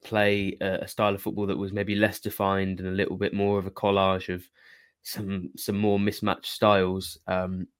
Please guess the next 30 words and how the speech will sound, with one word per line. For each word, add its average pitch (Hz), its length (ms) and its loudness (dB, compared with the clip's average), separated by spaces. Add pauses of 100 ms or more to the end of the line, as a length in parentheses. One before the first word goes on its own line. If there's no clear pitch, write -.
(140)
was, 104 200 -2
he 104 100 0
was 101 140 0
always 101 200 4
going 98 200 2
to - 80 -12
find 95 240 0
it - 120 -6
difficult. - 380 -6
But 92 140 4
as 95 100 -2
you 95 60 -6
say, 90 340 -4 (920)
I 110 40 0
think 110 200 2
it's - 140 0
something 101 720 2 (580)
we've 104 480 2
known 104 380 4
is 95 100 -2
going 98 180 0
to 95 80 -4
happen 95 320 0
for 92 340 2
a, - 260 -2
a 101 80 0
number 98 280 2
of 92 120 -2
weeks, 98 300 0
really. 95 500 0